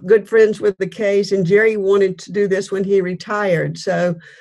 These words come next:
uh, Dick and I volunteered to do it with him. And, uh, we were taking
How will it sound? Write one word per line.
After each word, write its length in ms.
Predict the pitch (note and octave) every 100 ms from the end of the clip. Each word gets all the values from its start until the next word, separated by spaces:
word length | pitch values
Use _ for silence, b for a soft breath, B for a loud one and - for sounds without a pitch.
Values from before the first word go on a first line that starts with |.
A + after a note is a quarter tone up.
| B B B -
uh, 260 | F#3+ F#3
Dick 240 | F3 G3+ G#3
and 100 | F#3+
I 120 | F#3+
volunteered 760 | F3 F#3 F#3 F#3 F3+ G3+ G3 F#3
to 80 |
do 200 | F3 F3+
it 160 | F#3+ -
with 280 | E3+ F#3+ G3+
him. 500 | A3 G#3+ A#3 C4 - _ -
And, 540 | G3 F#3+ F#3+ F#3 F#3 - -
uh, 420 | F3+ F#3 F#3 F#3 E3
we 360 | F3+ F#3+ G#3+ G#3+
were 220 | G3 F#3+
taking 600 | F#3+ G3+ F#3+ F#3 F3